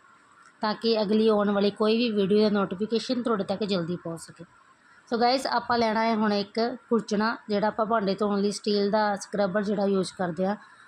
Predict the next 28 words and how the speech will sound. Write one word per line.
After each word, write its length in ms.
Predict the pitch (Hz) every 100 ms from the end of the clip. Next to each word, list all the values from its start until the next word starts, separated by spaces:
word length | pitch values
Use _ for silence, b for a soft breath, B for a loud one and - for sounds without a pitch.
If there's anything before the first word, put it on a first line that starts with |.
| _
ਉਹਨੂੰ 140 | 233 233
ਚੰਗੀ 280 | 233 220 233
ਤਰ੍ਹਾਂ 180 | 233
ਆਪਾਂ 140 | 233 233
ਯੂ-, 180 | 202 196 - - -
ਰਗੜ 240 | 208 208 196
ਕੇ 140 | 214
ਇਹਨੂੰ 180 | 214 226
ਸਾਫ਼ 320 | - 208 170
ਕਰਾਂਗੇ। 340 | 175 165 165 170 _ _ _ _ - _ _ _ - - - - _ _ _ _ - _ _ - _ 960 1077 - _ 494 - - - - - - - _ -
ਇਸ 160 | 208 196
ਤਰੀਕੇ 400 | 196 175 - 175
ਨਾਲ 220 | 180 165 - _ _ _ _ _ - _ _ _ _ -
ਬਿਲਕੁਲ 380 | 208 240 285 285
ਕਾਲਾ 280 | 285 233 220
ਕਾਲਾ 300 | 220 220 220
ਜਿਹੜਾ 460 | 220 220 220 220 220
ਆ, 40 | 220 - - _ _
ਇਹ 320 | 208 190 214
ਉਤਰ 280 | 196 - 226
ਜੂਗੀ 280 | 196 214 220
ਕਾਲੀ 280 | 226 202 196
ਕਾਲੀ 260 | 202 196
ਜੀ 140 | 180 196
ਜਿਹੜੀ 240 | 196 196
ਇਹਦੀ 160 | 196 208
ਮੈਲ 320 | 196 185 175
ਆ। 140 | 220